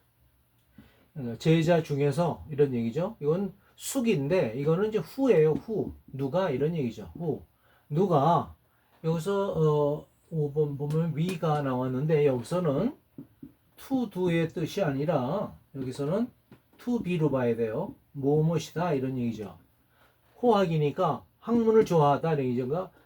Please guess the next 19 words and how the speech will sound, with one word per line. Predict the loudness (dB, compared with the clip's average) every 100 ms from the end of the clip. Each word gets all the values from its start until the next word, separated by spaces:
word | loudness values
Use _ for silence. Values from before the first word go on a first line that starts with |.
| _ -4
제자 | 0 4 4
중에서, | 4 2 0 2 0
그러니까 | 0 0 0 0
공자님한테 | -2 -2 2 4 4 2 0 -2 -4 -6 _
"당신의 | -4 0 0 0 0
제자 | 0 4 4
중에서 | 4 2 -2 -2 -2
누가, | -2 0 -2 -2 -8 -20 _ _ _
아, | -12 -6
배우기를 | 2 4 4 2 0
좋아하느냐?" | 2 4 4 4 0 2 0 -2 -4
그랬더니 | -2 -2 -2 -4 -6 -12 -20 -20 -20 _ -6
공자 | -2 0 2 4
대활, | 4 4 4 2 -6
공자님이 | -6 -2 0 2 2 0
말씀하시기를 | 0 -2 0 -4 -4 -2 -2 0 0 0 _ _ _ -4
"유 | 0 2 0
안회자 | -2 0 2 2 2 0
호학." | 2 2 4 2 -2